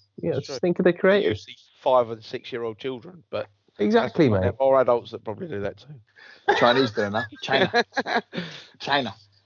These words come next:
Speaker 3: China.
Speaker 2: China.
Speaker 3: China. Um, so back to fighting. So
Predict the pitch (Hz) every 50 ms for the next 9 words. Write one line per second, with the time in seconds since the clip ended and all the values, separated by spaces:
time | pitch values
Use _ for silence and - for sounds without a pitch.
0 | _ _ _ _ _ _ _ _ _ _ - - - - 135 135 120 101 - -
1 | - 117 120 117 113 104 104 - - - - - - _ _ _ _ _ _ -
2 | - - - - - 131 117 104 101 - - - - - - _ _ - 127 127
3 | 127 127 120 _ _ _ _ _ _ _ _ _ _ _ - - - - 113 151
4 | - - - 113 - 139 127 110 107 117 135 _ _ - - - _ _ _ _
5 | _ _ _ _ _ _ _ _ _ _ _ _ _ _ - - _ _ - 123
6 | 113 113 110 104